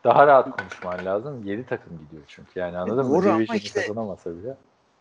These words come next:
Speaker 2: Ya işte saydığım division'lardan iki tane wild card her zaman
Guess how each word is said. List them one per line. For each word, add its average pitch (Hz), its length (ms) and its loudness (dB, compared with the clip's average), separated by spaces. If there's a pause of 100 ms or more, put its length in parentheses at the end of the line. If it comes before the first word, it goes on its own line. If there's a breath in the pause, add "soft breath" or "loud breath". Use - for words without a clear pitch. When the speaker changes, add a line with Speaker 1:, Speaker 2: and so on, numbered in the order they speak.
(560)
Speaker 2:
Ya 117 180 -6
işte 135 380 -2 (520)
saydığım 180 560 4
division'lardan 165 680 0
iki 170 160 -6
tane 156 320 -2
wild 151 520 4
card 170 140 4
her 175 140 4
zaman 151 220 0